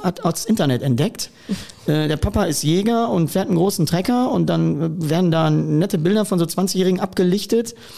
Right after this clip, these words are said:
Speaker 1: mit ein bisschen Ärschchen, ein bisschen, du weißt, wie das ist, ne? So dieses, hm, hm, dieses, hm,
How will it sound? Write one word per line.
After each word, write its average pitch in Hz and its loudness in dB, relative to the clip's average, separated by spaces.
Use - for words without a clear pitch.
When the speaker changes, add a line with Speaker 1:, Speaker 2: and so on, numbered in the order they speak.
Speaker 1:
mit 156 0
ein - 4
bisschen 165 0
Ärschchen, 190 0
ein 175 2
bisschen, 156 0
du 170 0
weißt, 233 0
wie 214 4
das 165 2
ist, 135 -2
ne? 214 2
So 170 2
dieses, 120 0
hm, 90 0
hm, 196 2
dieses, 104 -2
hm, 110 2